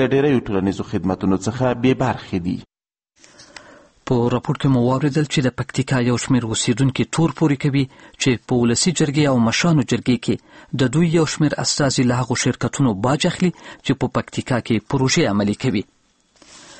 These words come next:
Speaker 2: د افغانستان د مشانو جرګې رئیس او د دې کمیټې ویان فضل هادي او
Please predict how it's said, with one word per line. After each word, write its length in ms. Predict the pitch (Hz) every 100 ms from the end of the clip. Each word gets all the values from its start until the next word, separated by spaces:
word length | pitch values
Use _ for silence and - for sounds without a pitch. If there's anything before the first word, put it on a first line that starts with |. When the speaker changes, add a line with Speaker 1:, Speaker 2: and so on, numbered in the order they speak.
| - - 143
Speaker 2:
د 140 | 143 -
افغانستان 440 | 165 185 180 220 208
د 100 | 185
مشانو 320 | 165 - 170
جرګې 360 | 160 151 156 147
رئیس 220 | 143 143 -
او 140 | - 123
د 40 | 120
دې 80 | 131 -
کمیټې 320 | 127 117 135 117
ویان 240 | 120 120 -
فضل 260 | 123 113 95
هادي 260 | 113 110 120 -
او 40 | -